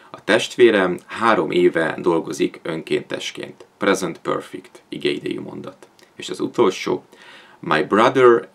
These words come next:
will work as a volunteer next year. A testvérem önkéntesként fog dolgozni jövőre. Future simple, egyszerű jövő. Nos,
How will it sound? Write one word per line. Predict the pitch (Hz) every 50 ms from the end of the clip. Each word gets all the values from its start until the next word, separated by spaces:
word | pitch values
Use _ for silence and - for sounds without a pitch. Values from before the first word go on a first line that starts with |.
| - 90 -
will | 110 113 110 - - 82 80
work | 87 87 87 82 78 - - - -
as | - - -
a | 69 69
volunteer | - 92 107 113 104 92 90 - 80 80 78 73 - - - _ _ _
next | - 82 82 80 - - - - -
year. | - - - - - - _ _ - - - - - -
A | - -
testvérem | - - 113 120 - - - 120 107 92 87 80 80 - -
önkéntesként | - 92 90 90 - - 85 82 - - - - - - - - -
fog | - - - -
dolgozni | - - 95 95 92 90 87 85 - - 90 90 - - _
jövőre. | - - - - - - - - - - - - - - _ _ _
Future | - - - 104 98 90 90 - - -
simple, | - - - - 117 110 95 104 - 80 - - - _ -
egyszerű | - - - - - - - - -
jövő. | 76 - - - - - - - _ _ _ _ _ _ _ _ _ _ _ - - - - - - - - - - - - - - - _ _ _ _
Nos, | - 127 135 123 - - - - - -